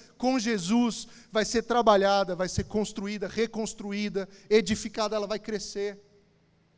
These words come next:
Então, por favor, que não pareça que eu tô dizendo pra você, "Obedece aí, irmão.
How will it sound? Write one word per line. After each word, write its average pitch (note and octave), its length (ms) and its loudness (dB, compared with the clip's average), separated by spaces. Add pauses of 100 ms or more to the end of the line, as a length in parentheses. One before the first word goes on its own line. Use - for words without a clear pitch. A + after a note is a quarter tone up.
(600)
Então, F#3 480 -4 (320)
por G3+ 100 -18
favor, E3 380 -6
que - 140 -16
não F3+ 120 -10
pareça D#3+ 360 -6
que - 80 -18
eu - 20 -14
tô D#3 80 -16
dizendo C#3+ 220 -10
pra C#3+ 100 -14
você, C3+ 160 -12
"Obedece G#3 520 -8
aí, F#3+ 100 -8
irmão. D#3 320 -12